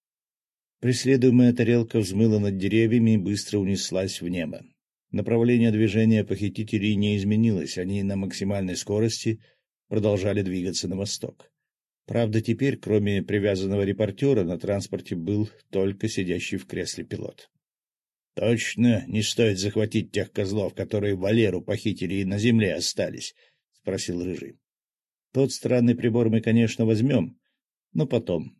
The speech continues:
ответил я, внимательно следя за тем, чтобы случайно не впечататься в слишком высокое дерево.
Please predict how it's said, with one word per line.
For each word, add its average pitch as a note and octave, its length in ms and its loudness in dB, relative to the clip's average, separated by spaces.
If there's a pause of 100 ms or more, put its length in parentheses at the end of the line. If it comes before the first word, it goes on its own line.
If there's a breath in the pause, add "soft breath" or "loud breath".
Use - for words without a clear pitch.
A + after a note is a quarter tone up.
(140)
ответил F#2+ 400 -4
я, A2 160 2
внимательно F2+ 500 -4
следя F2+ 360 -4
за E2+ 140 -6
тем, G#2+ 340 -2 (280 soft breath)
чтобы G2+ 300 -4
случайно G#2 500 -2
не G2 280 0
впечататься F#2+ 800 -6
в - 40 -12
слишком G2 460 -6
высокое F#2+ 460 -4
дерево. D#2+ 440 -8